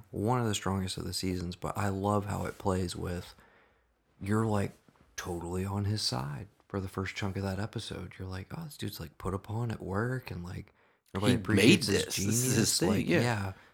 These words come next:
Speaker 1: He's got this asshole boss, fucking McPoyle brother,
Speaker 2: Yeah.
Speaker 1: up there, and you're just like, "What the hell?" And then, like, when you realize <laughs> the other side of the coin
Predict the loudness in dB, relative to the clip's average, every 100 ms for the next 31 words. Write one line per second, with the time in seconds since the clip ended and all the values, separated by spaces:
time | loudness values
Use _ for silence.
0 | -10 -4 -4 -2 -4 -2 -2 0 0 -2
1 | -2 -4 -2 -6 -8 -8 -8 -8 -8 -10
2 | -4 2 2 2 2 4 4 4 0 -2
3 | -16 -4 6 10 10 10 6 4 2 0
4 | -10 -14 -4 0 2 0 -2 -4 -8 -6
5 | -6 -4 -6 -8 -12 _ _ -2 2 4
6 | 4 2 2 2 4 4 2 2 2 0
7 | 0 0 0 -2 -4 -10 -12 -8 -4 2
8 | 4 4 4 2 4 2 2 -2 -2 2
9 | 4 4 2 -2